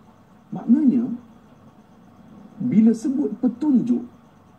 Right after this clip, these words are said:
sesiapa yang membacanya pasti akan dikurniakan petunjuk. Pada waktu bila masa pun dia baca, pasti Al-Quran itu menj-, memberikan petunjuk.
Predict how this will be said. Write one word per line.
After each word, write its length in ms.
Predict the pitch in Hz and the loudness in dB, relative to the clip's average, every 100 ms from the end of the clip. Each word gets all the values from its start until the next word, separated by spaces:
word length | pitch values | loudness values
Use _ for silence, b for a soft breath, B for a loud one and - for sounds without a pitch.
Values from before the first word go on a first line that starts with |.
| _ _ _ _ _ _ | _ _ _ _ _ _
sesiapa 1040 | - - 254 - 240 - - 180 185 160 | -16 -8 -8 -4 -6 -8 -12 -14 -8 -4
yang 160 | 131 127 | -2 -2
membacanya 1040 | 131 131 - 120 - - 180 135 110 196 294 - - - - | -2 -2 -4 -8 -10 -8 -8 -6 -4 -4 -6 -12 -20 -20 -16
pasti 520 | - 202 - - 277 - | -8 -8 -8 -6 -4 -4
akan 240 | - 180 | -8 -8
dikurniakan 800 | 156 160 - 151 170 202 185 147 | -8 -10 -8 -8 -6 -6 -6 -8
petunjuk. 520 | - - 247 208 190 - - - - - - - - - - - - - - | -8 -4 -2 -2 -6 -10 -20 -20 -20 -20 -20 -20 -20 -20 -20 -20 -20 -12 -8
Pada 200 | 160 202 | -6 -6
waktu 360 | 196 196 - 202 | -8 -12 -6 -4
bila 380 | 160 151 214 226 | -4 -2 0 0
masa 460 | 214 208 - 285 254 | -2 -4 -6 -6 -6
pun 280 | - 220 | -4 -2
dia 120 | 202 226 | 0 -2
baca, 360 | 196 175 269 277 - - - | -6 -6 -8 -8 -14 -18 -10
pasti 440 | 233 - - 285 | -10 -8 -6 -6
Al-Quran 520 | 208 208 202 202 196 | -6 -10 -10 -10 -10
itu 180 | 190 - | -12 -6
menj-, 420 | 294 220 226 185 | -4 -2 -2 -2
memberikan 560 | 202 220 202 254 262 226 | -2 0 0 -2 0 -2
petunjuk. 560 | 269 233 285 196 254 | -2 -2 -2 -2 -4